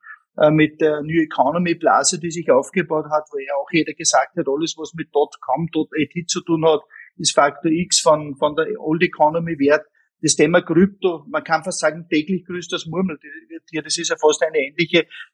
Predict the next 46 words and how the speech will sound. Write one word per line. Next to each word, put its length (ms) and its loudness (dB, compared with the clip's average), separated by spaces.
Geschichte 540 4
und 80 -6
wahrscheinlich 480 -2
sind 440 -2
wir 60 0
auch 80 0
hier 240 2
angelangt 540 -2
jetzt, 280 -4
dass 120 -4
man 180 4
ein 120 -2
bisschen 260 -2
zurück 360 -4
zur 140 2
Norma-, 300 2
na-, 360 -2
zur 160 -6
Normalität 640 -4
wieder 220 -2
kommen 360 -2
und 180 -12
sich 200 -12
das 160 -2
Ganze 400 -2
halt 120 -2
in 100 -14
geordnetere, 760 -4
äh, 160 4
Bahnen 340 4
kriegt. 360 -2
Es 100 2
ist 200 2
derzeit, 480 2
äh, 240 -4
sehr 180 0
viel 120 -6
Unsicherheit 520 -2
mit 200 -14
drinnen, 400 -6
man 160 -6
bekommt's 380 -10
ja 80 -2
täglich 460 -8
mit, 300 0
äh, 180 0